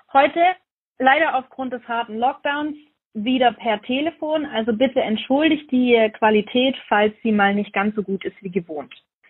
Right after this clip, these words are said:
Äh, wir hoffen, ihr seid alle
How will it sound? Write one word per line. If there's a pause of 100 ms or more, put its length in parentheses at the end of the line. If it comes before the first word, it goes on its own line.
(680)
Äh,
wir
hoffen,
ihr
seid
alle